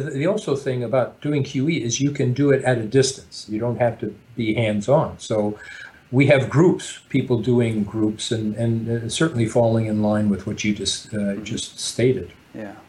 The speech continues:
Speaker 2: Um, incidentally, th-, those who are listening on the live stream, if any, if any of this is unclear to anybody, um, you s-, furrowing your brow or scratching your head, uh, just go to the upcoming interviews page and fill out that form at the bottom of the page and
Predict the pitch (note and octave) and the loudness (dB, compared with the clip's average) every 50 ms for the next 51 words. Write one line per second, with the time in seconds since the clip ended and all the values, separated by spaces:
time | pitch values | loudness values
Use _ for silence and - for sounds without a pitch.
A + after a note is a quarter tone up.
0 | - _ _ _ - - - - - - - - - - C3+ B2+ B2 - - D#3+ | -20 _ _ _ -20 -20 -20 -20 -20 -20 -20 -20 -8 -4 -2 -2 0 2 0 2
1 | C#3+ E3 D#3 D#3+ D#3 C#3 C3+ C3 B2+ A#2 A#2 C3+ B2+ B2+ B2+ - C3+ C#3 C#3+ C#3 | 2 4 4 4 4 4 4 2 2 0 -4 -6 -8 -8 -6 -2 0 2 4 2
2 | C3+ C3 C#3 C3+ B2+ A#2+ A#2 C3 C3 - - C3+ B2+ B2 A#2+ A2+ A2+ A2+ A2+ A2+ | 2 4 2 4 4 4 2 0 0 0 -2 0 0 0 0 -2 -2 0 2 2
3 | A#2 B2 B2+ B2+ - - A#2+ A2 G#2+ G#2+ C#3+ C3+ C3 C3+ B2+ - B2+ A2+ - D3+ | 2 2 2 0 -2 -4 -4 -4 -4 -2 0 2 2 2 0 0 -4 -2 0 2
4 | D#3+ F#3 F3 D3+ C3 B2+ G#2+ A2+ G#2+ A#2 A#2+ A2+ A2 - - C#3+ C#3 C3+ B2 G#2+ | 4 4 4 2 2 0 -2 -4 -4 -2 -2 -2 -2 -2 0 2 2 2 2 0
5 | G2 G#2 G#2 G#2 G2 F#2+ G2+ G2 F#2+ G2 G2+ A#2 A#2+ - - - A2 A2 A2 G#2+ | -4 -6 -8 -8 -4 -2 -2 -2 -2 -4 -6 -8 -10 -10 -10 -8 -4 -2 0 0
6 | G#2 G#2 G2+ G#2 - - A#2+ A2+ A2 G#2 - - - - - - - - - - | 0 -2 -4 -6 -6 -4 -4 -4 -4 -6 -8 -12 -14 -14 -16 -20 -20 -20 -20 -20
7 | - - C3+ B2+ A#2+ A#2 A2+ A2+ A2 A2 G#2+ G#2+ A2+ G#2+ A2 A2 A2 G#2+ G#2+ - | -6 -2 0 2 4 2 2 0 0 -4 -2 0 0 2 2 2 0 0 -2 -4
8 | - B2 A2+ G#2+ - A#2+ A2 G#2+ G2+ G#2 A2 G#2+ G#2+ - - - - - - - | -2 0 0 0 -2 -4 -6 -4 -4 -4 -6 -6 -6 -8 -14 -20 -20 -20 -20 -10
9 | - B2+ B2 A#2 A2+ G#2 - C3+ A#2+ - - C3 B2 A#2+ A#2 - B2 A2 G#2+ A2+ | -6 -4 -2 -2 -4 -4 -6 -8 -8 -4 0 2 2 2 2 -2 -4 0 2 2
10 | A2+ A2+ A2 - - B2 A2 A2 A2+ A#2 A#2 A#2 A2+ A2+ G#2 G#2 - - B2 A2+ | 2 2 0 -4 -4 -4 -2 -2 -2 -2 -2 -2 -2 -4 -6 -6 -8 -4 -4 -4
11 | G#2 G#2 G#2 G#2+ G2+ G2+ - - - A2+ A2 G#2+ G#2+ - G#2+ G2 - - - - | -2 -4 -6 -8 -10 -10 -8 -4 -2 0 0 -2 -2 -4 -6 -8 -8 -10 -8 -6
12 | B2 A#2 A2+ A2+ G#2+ G2+ - - G#2 G2+ G#2+ G#2 G2+ G2+ G2+ G2+ G2+ - - B2+ | -4 -2 -2 -2 -4 -6 -6 -8 -6 -4 -4 -4 -4 -4 -8 -10 -12 -6 -2 0
13 | B2 A2+ G#2+ G#2 A2 A2 G#2 G2+ G2+ G2+ | 0 0 0 -2 -6 -8 -8 -8 -8 -10